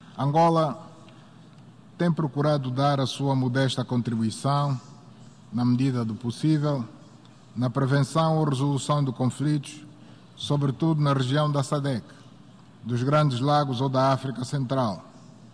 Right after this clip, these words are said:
como foi o mais recente caso do Memorando de Entendimento entre Ruanda e Uganda,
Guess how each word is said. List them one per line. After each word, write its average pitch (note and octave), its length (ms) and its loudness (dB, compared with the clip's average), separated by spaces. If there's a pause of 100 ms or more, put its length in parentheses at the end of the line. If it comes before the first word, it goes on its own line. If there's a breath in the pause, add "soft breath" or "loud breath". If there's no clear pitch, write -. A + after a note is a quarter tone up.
(260)
como B2+ 240 -2
foi D3+ 500 0 (460)
o B2+ 80 -6
mais C#3+ 260 2
recente C3+ 440 -2
caso C3+ 560 -2 (500 loud breath)
do A2+ 140 -2
Memorando C#3 560 2
de C3+ 100 0
Entendimento C3+ 720 2
entre C3+ 240 -2
Ruanda C3 460 2
e A2+ 160 2
Uganda, C#3+ 600 0